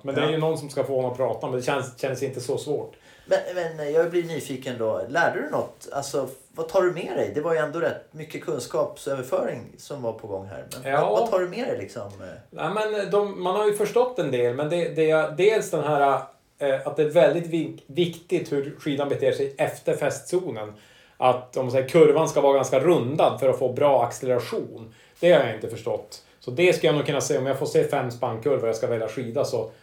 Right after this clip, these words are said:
Speaker 1: så väljer jag nog rätt nu. Det hade jag inte gjort innan den här timmen.
Speaker 2: Nej, men det här, det här är egentligen inte så bra att dela med oss av. För då får vi konkurrenter i spåret som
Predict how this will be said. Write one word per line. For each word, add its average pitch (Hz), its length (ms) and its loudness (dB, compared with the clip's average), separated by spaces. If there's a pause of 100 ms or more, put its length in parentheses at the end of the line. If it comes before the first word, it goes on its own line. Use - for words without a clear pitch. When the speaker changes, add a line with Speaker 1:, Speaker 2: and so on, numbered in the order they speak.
(180)
Speaker 1:
så 120 180 -4
väljer 120 260 -2
jag 123 100 -4
nog 127 160 -2
rätt - 260 -2
nu. 120 220 -4
Det 135 100 0
hade 131 200 2
jag 127 100 4
inte 123 240 -6
gjort 127 180 -2
innan 107 240 -12
den 101 140 -10
här 101 80 -12
timmen. 110 360 -12 (200)
Speaker 2:
Nej, 139 120 -10
men 139 80 -12
det 143 60 -6
här, 165 580 0
det 120 80 -4
här 151 140 2
är 214 40 2
egentligen 147 340 -2
inte - 100 -12
så 117 60 -12
bra 110 320 0
att 107 60 -8
dela 113 200 -4
med 156 200 -10
oss - 140 -16
av. - 160 -6
För 110 460 -8
då 120 100 -6
får 165 240 -8
vi 147 180 -6
konkurrenter 135 600 -8
i 110 60 -10
spåret 151 440 -8
som 104 320 -18